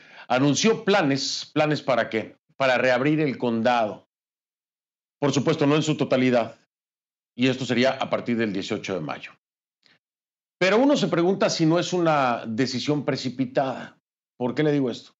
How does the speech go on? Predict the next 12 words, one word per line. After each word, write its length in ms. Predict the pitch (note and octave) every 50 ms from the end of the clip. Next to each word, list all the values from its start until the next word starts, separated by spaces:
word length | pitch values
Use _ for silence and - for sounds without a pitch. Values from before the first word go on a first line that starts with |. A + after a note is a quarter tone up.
| _ _ _ _ _ _ _ _ _ _ _ _ _ _ -
Bueno, 240 | C3+ A#2+ F2 D#2+ - _ _ _ _ _ _ _ _ _ _ _ _ _ _ -
es 120 | C#3+ -
que 80 | - E3+
Miami-Dade, 720 | D#3+ D3+ D#3+ F3+ E3+ C#3+ C3 C3+ C#3 E3+ - - - _ _ -
Miami-Dade 460 | B2 C3 C3 C#3 D3+ C#3 C#3 D3 C#3
sigue 240 | - - D3 C#3+ B2+
siendo 280 | C3 - D3 C#3+ C3+ C3
el 100 | A#2 A2
epicentro 640 | - - G#2+ F#2+ - - F3+ E3+ E3 - A#2 G2
de 80 | G2 F#2+
la 140 | F#2 F2 -
pandemia 640 | - G2 G2 F2+ G#2 G#2 G2+ G#2 A#2 B2 B2 -